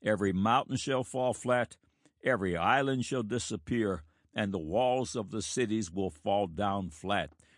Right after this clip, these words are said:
Revelation chapter six and sixteen, Zechariah chapter fourteen. The time approaches when all the world's armies that are preparing to destroy the final remnants of Israel, the seed of Abraham,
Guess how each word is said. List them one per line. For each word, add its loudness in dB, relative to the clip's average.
Revelation 0
chapter -4
six -8
and -4
sixteen, -4
Zechariah 0
chapter -8
fourteen. -14
The 0
time 2
approaches 0
when 2
all 4
the 0
world's 2
armies 2
that 0
are 2
preparing 0
to -2
destroy 0
the 0
final 0
remnants 0
of 2
Israel, 2
the 2
seed 4
of 0
Abraham, 2